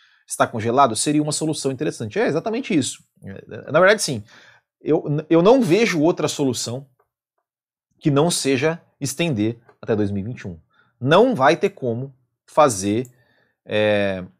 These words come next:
a temporada terminando em novembro, como era o previsto. Isso, isso não,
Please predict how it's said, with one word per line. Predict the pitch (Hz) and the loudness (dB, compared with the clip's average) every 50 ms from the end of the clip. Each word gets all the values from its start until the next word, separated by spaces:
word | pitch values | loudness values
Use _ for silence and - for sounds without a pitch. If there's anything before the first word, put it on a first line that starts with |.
| _ _ _ _ _ _ _ _ _ - | _ _ _ _ _ _ _ _ _ 0
a | - 120 | 0 0
temporada | 117 123 120 117 131 151 151 117 110 113 120 123 139 151 156 _ _ _ _ _ _ _ _ _ _ _ _ _ _ _ _ _ _ _ _ _ _ | 2 2 -2 0 2 2 4 6 6 4 4 2 -2 -8 -8 _ _ _ _ _ _ _ _ _ _ _ _ _ _ _ _ _ _ _ _ _ _
terminando | - 170 165 165 160 170 170 151 131 123 127 131 135 143 151 156 151 - _ _ _ _ - | 4 4 4 6 4 2 0 2 2 2 2 0 0 -2 -4 -4 -8 -16 _ _ _ _ -8
em | 123 127 127 131 | -6 -6 -4 -2
novembro, | 135 151 156 143 139 117 107 107 107 120 131 135 _ _ _ | 0 0 0 0 -2 -4 -4 -4 -6 -8 -8 -10 _ _ _
como | _ - 139 117 110 110 113 117 127 135 135 | _ -4 -4 -4 -2 -4 -6 -6 -4 -2 -2
era | 120 107 107 | 0 0 0
o | 101 | -2
previsto. | 147 165 151 113 90 - - - - 98 | -2 -6 -6 -8 -10 -12 -14 -14 -16 -16
Isso, | 104 113 107 - - 165 160 - | -12 -12 -10 -10 -10 -10 -12 -10
isso | - 143 151 - - - - 190 185 _ _ _ _ | -8 -8 -6 -6 -6 -6 -8 -12 -14 _ _ _ _
não, | - 120 123 127 135 147 160 175 180 | -12 -10 -6 -2 -2 0 0 -2 -4